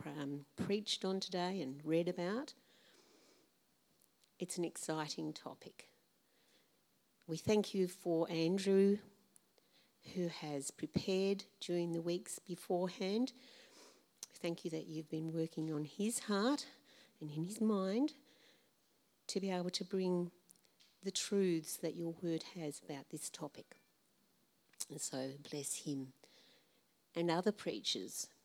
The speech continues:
whenever they're preaching. In Jesus' name, amen. So our first Bible reading is just two verses from one Peter chapter two, and then we'll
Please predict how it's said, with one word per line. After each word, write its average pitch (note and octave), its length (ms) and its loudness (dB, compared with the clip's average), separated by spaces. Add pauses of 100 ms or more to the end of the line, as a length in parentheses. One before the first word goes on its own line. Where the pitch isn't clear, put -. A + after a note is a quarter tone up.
(600)
whenever F3+ 360 4
they're C#3+ 220 -2
preaching. - 600 -8 (1160)
In D#3 100 -8
Jesus' D#3 440 -8
name, A#2 320 -16 (640)
amen. C#3 260 -12 (1300)
So F3 420 8
our E3 140 6
first G3+ 460 8
Bible E3+ 400 6
reading D#3 360 4
is D3+ 260 -2
just - 380 -2
two C#4+ 220 12
verses F#3+ 840 2
from E3+ 240 2
one F3 280 6
Peter E3+ 320 -2
chapter - 360 -8
two, A3 600 6 (420)
and E3 160 4
then F3 180 4
we'll E3 240 4